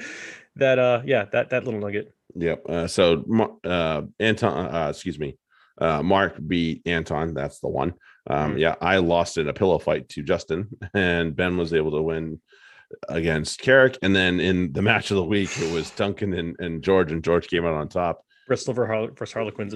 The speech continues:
Speaker 2: Yeah,
Speaker 1: essentially.
Speaker 2: right, like,
Speaker 1: <laughs> Just
Speaker 2: you know, Duncan
Speaker 1: points
Speaker 2: would have
Speaker 1: and
Speaker 2: beat
Speaker 1: points and
Speaker 2: everybody
Speaker 1: points.
Speaker 2: else bar,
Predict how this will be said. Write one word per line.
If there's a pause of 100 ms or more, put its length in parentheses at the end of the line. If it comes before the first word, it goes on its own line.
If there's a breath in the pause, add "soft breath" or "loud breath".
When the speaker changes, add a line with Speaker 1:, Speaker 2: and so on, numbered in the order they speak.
Speaker 2:
Yeah,
Speaker 1:
essentially.
Speaker 2:
right,
like,
Speaker 1:
<laughs>
Just
Speaker 2:
you
know,
Duncan
Speaker 1:
points
Speaker 2:
would
have
Speaker 1:
and
Speaker 2:
beat
Speaker 1:
points
and
Speaker 2:
everybody
Speaker 1:
points.
Speaker 2:
else (100)
bar,